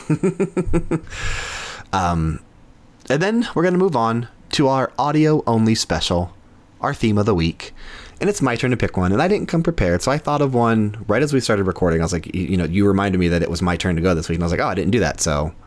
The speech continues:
I just thought of one off the top of my head. I'm going with one of my favorite themes back from the early nineties. Um, and the only reason I thought of this is because I recently watched the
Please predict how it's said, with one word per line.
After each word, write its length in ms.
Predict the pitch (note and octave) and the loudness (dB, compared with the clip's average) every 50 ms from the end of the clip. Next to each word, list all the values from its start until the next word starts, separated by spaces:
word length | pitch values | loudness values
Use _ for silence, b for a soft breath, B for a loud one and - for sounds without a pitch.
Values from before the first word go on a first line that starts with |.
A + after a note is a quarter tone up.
| - - | -8 -6
I 80 | G2 | -4
just 140 | F2+ E2+ - | -4 -4 -4
thought 140 | - D2+ E2+ | -2 -2 -2
of 60 | E2+ | -2
one 120 | D#2+ D#2 | -2 -2
off 100 | D2 C#2+ | -2 -4
the 80 | - - | -4 -6
top 80 | - - | -6 -4
of 40 | C2 | -2
my 60 | D#2+ | 0
head. 220 | G#2 D3+ C3+ - B B B B B B B B B B B B B | 0 0 -2 -2 B B B B B B B B B B B B B
I'm 120 | - C#3+ D#3 | -2 0 2
going 300 | D#3 F3+ G#3 A#3 A3 F#3+ | 2 2 2 2 2 2
with 420 | F3+ E3+ E3+ - - - - - - - b b b b b b b b b b b | 2 2 0 -2 -6 -14 -16 -18 -20 -20 b b b b b b b b b b b
one 180 | - G2+ B2 C3+ | -2 0 0 2
of 100 | C#3+ C3 | 2 2
my 120 | C3+ B2+ A#2+ | 0 0 0
favorite 640 | - - - - A2+ A2 A2+ A2 B2+ - - - | -2 -4 -2 0 0 2 2 2 0 0 0 0
themes 380 | A#2 A#2 A#2 A#2 B2 B2 - - | 2 2 2 2 2 0 -2 -2
back 240 | - G#2 G#2+ - | -2 -2 -2 -2
from 140 | - - G#2+ | -2 0 0
the 80 | G#2 - | 0 0
early 300 | - F#2 F#2+ G2 G2 F#2+ | 0 0 0 2 2 2
nineties. 580 | F2+ E2+ E2+ F2 E2+ A#2+ C#3+ D#3+ - - - - - - - - - - - B B B B B B B B B B B - - | 2 0 0 0 0 0 0 -2 -2 -6 -10 -12 -16 -20 -20 -20 -20 -20 -20 B B B B B B B B B B B -6 -2
Um, 540 | F#2 F2+ E2+ E2 D#2+ D#2 D2+ C#2+ C2+ E2+ - - - - - - - - - - - | 0 0 0 0 0 -2 -4 -6 -8 -10 -12 -16 -20 -20 -20 -20 -20 -20 -8 -4 -2
and 120 | G#2+ G#2+ - - | -2 -2 -2 0
the 140 | G2+ G#2 A2 | 0 2 2
only 120 | A#2+ D3 | 4 2
reason 180 | E3+ F3+ F3 D#3+ | 2 2 2 0
I 40 | B2+ | 0
thought 220 | - A#2 A2+ A2 | 0 0 -2 0
of 60 | F#2+ | 0
this 180 | F2 F2 - - | -2 -2 -2 -4
is 60 | F2+ | -4
because 260 | F2 F#2+ - - F#2 F2 | -4 -2 -2 0 0 0
I 60 | F2 | 2
recently 460 | F2 F2 F#2+ G2+ - - A#2+ F#2+ G2+ | 2 2 2 2 2 0 0 0 0
watched 560 | F#2+ F2+ F2 E2+ E2 - - - - - - - - - - - - - - - - - | 2 2 2 0 0 -2 -2 -4 -6 -6 -8 -14 -20 -20 -20 -20 -20 -20 -20 -14 -6 -4
the 500 | F#2 F2 D#2+ D#2 D2+ D2+ C#2+ C2+ - | -2 -2 0 -2 -2 -4 -4 -6 -8